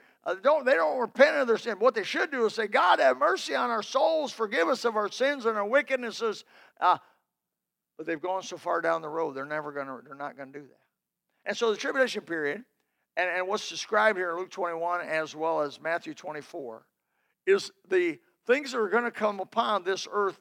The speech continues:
that are, where are they coming from? They're not coming from man. These things are not coming on this earth. It's never, never indicated at all in the passage twenty, uh, in the passage of the Bible, Luke twenty-one or Matthew twenty-four.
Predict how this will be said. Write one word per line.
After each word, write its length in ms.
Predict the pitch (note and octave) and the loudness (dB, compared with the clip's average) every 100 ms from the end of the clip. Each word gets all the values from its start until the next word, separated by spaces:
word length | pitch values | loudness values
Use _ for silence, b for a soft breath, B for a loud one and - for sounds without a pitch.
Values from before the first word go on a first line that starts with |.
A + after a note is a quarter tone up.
| - | -4
that 180 | F#3 G3 | 0 0
are, 220 | E3+ E3+ _ _ _ _ _ _ _ | 0 -2 _ _ _ _ _ _ _
where 300 | D3+ A3+ B3+ | 4 8 8
are 120 | A3+ | 8
they 120 | G#3 | 4
coming 360 | F#3 G3+ G3+ F3 | 2 0 -2 -6
from? 320 | - C3+ - _ | -4 -4 -6 _
They're 100 | E3+ | -2
not 140 | B3 B3 | -2 0
coming 200 | A#3+ F#3 | -2 -2
from 220 | F3 E3+ | -4 -2
man. 320 | F3 F#3+ D3+ G2+ _ _ _ _ _ _ _ _ _ _ _ _ _ _ _ | 0 0 -4 -8 _ _ _ _ _ _ _ _ _ _ _ _ _ _ _
These 240 | A3 D#4 - | -4 -2 0
things 220 | D4 A3 | -2 2
are 80 | A3 | 2
not 220 | A3+ A3+ | 2 2
coming 200 | A#3 A3+ | 0 0
on 140 | G3+ | -2
this 220 | G3 F3+ G#3+ | -2 -4 -2
earth. 180 | G#3 | -2
It's 160 | F3 D#3 | -4 -8
never, 420 | F3 C#4 C#4+ A3+ - | 0 0 0 -4 -2
never 320 | A3 C4 B3+ | -2 0 0
indicated 640 | G#3+ G3+ F3 F3 D#3 D3+ D3+ | -2 -6 -6 -6 -4 -4 -4
at 120 | D#3+ - | -8 -6
all 440 | F#3+ A#3+ A#3 F3 | -4 0 0 0
in 200 | C3+ C#3+ | -2 -8
the 80 | C#3+ | -12
passage 560 | - D#3 D3+ - D3 - | -6 -2 -2 -6 -16 -16
twenty, 220 | - D#3 D3 _ _ _ - | -12 -12 -12 _ _ _ -4
uh, 160 | D#3+ D3 | -2 -2
in 40 | |
the 80 | D3+ | -4
passage 420 | F#3 F#3 D#3 C#3 | 0 -2 -2 -12
of 60 | C#3+ | -10
the 80 | C#3 | 0
Bible, 320 | D3+ C#3+ C#3 | 2 2 -4
Luke 180 | D3+ - | -10 -12
twenty-one 440 | D#3 D3 C#3 D3 | -12 -10 -8 -8
or 200 | C#3+ D3 | -6 -8
Matthew 300 | C#3 C3 C#3 | -8 -10 -12
twenty-four. 480 | D3 D3 - E3+ | -10 -8 -2 -2